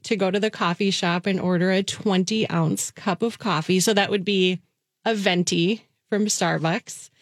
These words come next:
That has almost five hundred milligrams of caffeine.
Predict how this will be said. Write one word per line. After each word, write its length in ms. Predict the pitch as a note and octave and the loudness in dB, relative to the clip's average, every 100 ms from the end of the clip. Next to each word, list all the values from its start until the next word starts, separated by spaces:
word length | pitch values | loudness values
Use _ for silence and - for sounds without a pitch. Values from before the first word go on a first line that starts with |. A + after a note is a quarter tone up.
| - - - | -20 -20 -4
That 160 | B3 D#4 | -2 0
has 260 | F4 F4 | 0 0
almost 540 | - B3 B3 C#4 C#4+ - | 0 0 2 0 0 -4
five 400 | - G3+ A#3 A#3 | -4 -2 -2 -2
hundred 480 | - G#3+ G#3 A3 G3 | -2 0 2 0 2
milligrams 680 | F#3 F#3 F#3+ E3 E3 E3 | 2 2 0 0 0 0
of 140 | E3 - | -2 -4
caffeine. 760 | - C#3+ - E3 C#3+ - F3 | -8 -8 -2 0 0 -2 -6